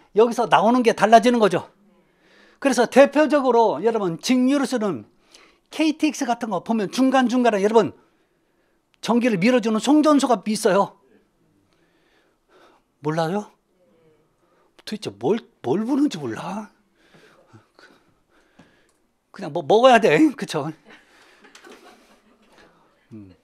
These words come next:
중간중간에 보면요, 여러분, 꼭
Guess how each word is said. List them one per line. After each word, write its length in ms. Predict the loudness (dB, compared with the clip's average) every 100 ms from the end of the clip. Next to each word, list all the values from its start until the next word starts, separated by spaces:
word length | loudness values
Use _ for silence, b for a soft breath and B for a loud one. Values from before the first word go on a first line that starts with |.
| _ _ _ _ _ _ b b b b b _
중간중간에 520 | -10 -2 0 2 0 0
보면요, 480 | -2 -4 -4 -6 -8
여러분, 260 | -8 -8 -8 _
꼭 320 | -8 -8 -10